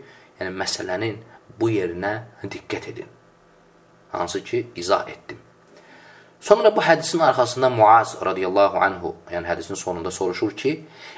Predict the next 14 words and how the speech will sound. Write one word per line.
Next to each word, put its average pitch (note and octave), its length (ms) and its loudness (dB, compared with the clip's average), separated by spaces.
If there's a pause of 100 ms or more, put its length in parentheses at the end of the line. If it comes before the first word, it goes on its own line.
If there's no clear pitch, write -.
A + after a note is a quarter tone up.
(120)
insanları G3 1120 6 (380)
müjdəliyimmi? B2+ 960 4 (1080)
Peyğəmbər F#2+ 380 0
sallallahu F2+ 640 0
aleyhi F2 260 -4
və F2 160 -8
səlləm F2+ 280 -6
buna F2+ 200 -4
icazə F2 360 -2
vermir. E2 360 -4 (800)
Ona G#2+ 240 0
görə G2+ 220 -2
vermir F#2+ 420 -4
ki, G#2+ 220 -2